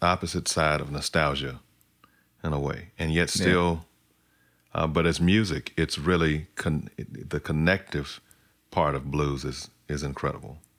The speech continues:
Speaker 1: Um, the tunes were popularized. Uh, one of them is really popular, uh, Fly Me to the Moon, obviously, uh, by Frank Sinatra. And the other one is, uh, Ray Charles, and it's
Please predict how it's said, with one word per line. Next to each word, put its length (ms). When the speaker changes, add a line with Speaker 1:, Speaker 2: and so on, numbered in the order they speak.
Speaker 1:
Um, 500
the 120
tunes 640
were 100
popularized. 1040
Uh, 140
one 240
of 80
them 80
is 100
really 160
popular, 400
uh, 160
Fly 280
Me 60
to 60
the 60
Moon, 240
obviously, 460
uh, 120
by 200
Frank 300
Sinatra. 680
And 160
the 140
other 120
one 180
is, 440
uh, 300
Ray 180
Charles, 680
and 160
it's 300